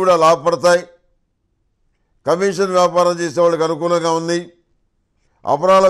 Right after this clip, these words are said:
వ్యాపారం చేసేవాళ్ళకి, ఇసుక వ్యాపారం, ఇటుకరాళ్ళ వ్యాపారం, గృహ నిర్మాణ సామాగ్రి సంబంధించిన వ్యాపార వ్యవహారాలు, ఇటు బంగారం వ్యాపారం, ఇటు ఇనుము వ్యాపారం,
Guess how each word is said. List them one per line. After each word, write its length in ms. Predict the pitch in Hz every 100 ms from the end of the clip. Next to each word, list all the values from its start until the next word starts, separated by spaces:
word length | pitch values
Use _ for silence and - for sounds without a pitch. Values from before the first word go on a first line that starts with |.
| 180
వ్యాపారం 360 | 175 175 175 165
చేసేవాళ్ళకి, 580 | 170 135 170 170 156 180 175 _ _ _ _ _ _ _ _ -
ఇసుక 300 | 147 190 190 185
వ్యాపారం, 420 | 175 165 170 175 156
ఇటుకరాళ్ళ 380 | 147 175 190 180 170
వ్యాపారం, 380 | 165 165 170 170 - _ _ _ _
గృహ 200 | 98 160 196
నిర్మాణ 300 | 190 190 180 151
సామాగ్రి 420 | 165 175 180 175 165
సంబంధించిన 480 | 170 175 170 151 170 135 - _ _ 101
వ్యాపార 340 | 147 170 185 175
వ్యవహారాలు, 540 | 165 160 170 170 170 170 - _ _ _
ఇటు 160 | 135 151 147
బంగారం 420 | 165 180 190 185
వ్యాపారం, 420 | 180 175 185 185 185 - _ _ - 147
ఇటు 120 | 156 165
ఇనుము 200 | 180 190 190
వ్యాపారం, 440 | 190 180 185 185